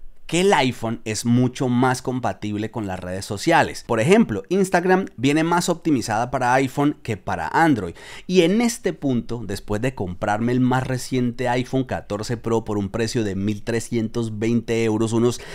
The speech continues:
cinco millones ochocientos cincuenta mil pesos colombianos, es cuando mi conciencia me cuestiona y me pregunta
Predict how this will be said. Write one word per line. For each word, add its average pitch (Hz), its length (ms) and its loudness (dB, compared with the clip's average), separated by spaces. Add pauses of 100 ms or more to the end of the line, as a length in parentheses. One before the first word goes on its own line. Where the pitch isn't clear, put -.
cinco 131 420 4
millones 117 320 4
ochocientos 117 640 0
cincuenta 107 760 0
mil 127 260 4
pesos 131 320 -2
colombianos, 127 720 4
es 143 100 0
cuando 151 500 4 (600)
mi 139 180 6
conciencia 135 640 4
me 147 160 4
cuestiona 123 680 -2 (180)
y 127 120 0
me 113 120 0
pregunta 196 600 4